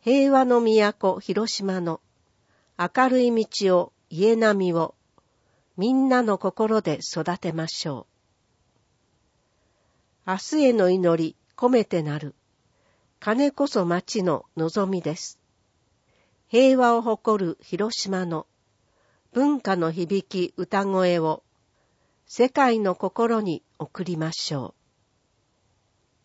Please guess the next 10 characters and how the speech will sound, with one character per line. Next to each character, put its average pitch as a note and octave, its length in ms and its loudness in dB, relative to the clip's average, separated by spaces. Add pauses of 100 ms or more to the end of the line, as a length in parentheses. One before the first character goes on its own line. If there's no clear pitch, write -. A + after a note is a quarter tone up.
(1300)
他 A#3+ 280 -4
に C#4+ 120 0
も G#3+ 140 2
あ F3 40 0
っ F3 80 -6 (120)
た C#3+ 240 -6
広 A3+ 340 -2
島 G3 240 -4
市 - 140 -10
歌。 - 220 -16